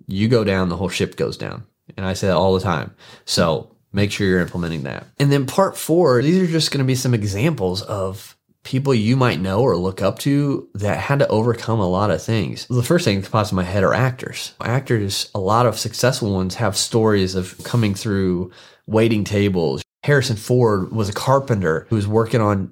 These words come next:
George Lucas's cabinets, I think, and George Lucas talked him into being in some movies, which got him into Star Wars. Like, he was a carpenter, and he might have loved it, but he probably was like, "Man, I wanna do more," and he just got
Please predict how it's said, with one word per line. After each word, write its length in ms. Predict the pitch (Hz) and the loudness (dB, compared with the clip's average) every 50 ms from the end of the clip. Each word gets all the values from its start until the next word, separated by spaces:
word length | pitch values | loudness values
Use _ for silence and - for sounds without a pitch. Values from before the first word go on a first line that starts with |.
| _ - - | _ -12 -6
George 320 | 120 117 113 117 107 95 | -2 0 2 2 2 0
Lucas's 540 | 98 104 117 120 - 120 - - 107 98 92 | 0 0 0 0 0 -2 0 0 0 -2 -2
cabinets, 540 | - - - - 120 123 135 127 110 - 101 | -4 -6 -4 -2 0 0 0 0 -2 -2 -4
I 80 | 92 | -4
think, 260 | 90 - 95 85 76 | -4 -4 -6 -4 -4
and 240 | 85 87 - - 87 | -4 -6 -6 -6 -4
George 400 | 98 104 107 113 95 90 - - | -2 0 0 0 0 -4 -4 -4
Lucas 300 | 110 117 110 101 98 - | -2 -2 0 -2 -4 -6
talked 340 | - - - 110 107 104 - | -6 -2 0 0 0 0 0
him 80 | 110 104 | -2 0
into 140 | 104 104 | 0 0
being 260 | 95 92 104 107 107 104 | 0 2 2 2 2 2
in 160 | 101 98 95 | 0 0 -2
some 180 | - - 107 | -2 -2 0
movies, 460 | 101 104 113 131 120 107 95 92 90 90 | 2 2 2 2 2 2 2 0 -2 -2
which 180 | 98 92 - | -4 -4 0
got 160 | - 92 95 | 2 2 2
him 120 | 101 101 104 | 2 2 0
into 160 | 98 98 95 | 0 -2 -2
Star 280 | - - 110 107 113 110 | 0 2 2 2 4 4
Wars. 220 | 101 92 90 - - | 2 2 0 -2 -4
Like, 100 | - 104 | -4 -2
he 100 | 101 - | 2 2
was 80 | 175 151 | 2 2
a 40 | 131 | 2
carpenter, 500 | - 139 160 160 151 - - - - - _ _ _ - | 4 2 2 2 2 -2 -6 -8 -10 -14 _ _ _ -2
and 60 | 120 | 0
he 60 | 127 | 2
might 120 | 151 165 | 2 4
have 100 | 131 98 | 4 4
loved 300 | 90 95 113 156 156 117 | 4 4 4 2 2 2
it, 220 | - 113 123 - 117 | 2 2 2 0 0
but 80 | 113 | -2
he 120 | 104 110 113 | -2 -2 -4
probably 300 | 113 - 131 127 127 110 | -2 0 2 2 2 2
was 80 | 101 | 2
like, 180 | 107 98 90 87 | 2 0 0 0
"Man, 120 | 107 110 | -2 -2
I 40 | 107 | -2
wanna 160 | 101 101 98 | -2 -2 -2
do 100 | 90 92 | -2 -2
more," 300 | 90 95 101 113 110 98 | -2 0 2 2 2 2
and 80 | 90 92 | 2 0
he 120 | 104 113 | 0 -2
just 220 | 113 123 117 107 - | 0 0 -2 -2 0
got 260 | - 117 - - - | 0 0 0 0 -4